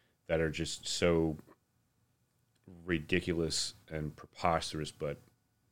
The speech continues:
because a politician is saying that it's happening, it's happening. How can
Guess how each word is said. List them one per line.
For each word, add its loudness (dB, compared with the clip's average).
because 0
a 0
politician 4
is -2
saying 4
that 4
it's -4
happening, 2
it's -2
happening. 4
How 6
can 2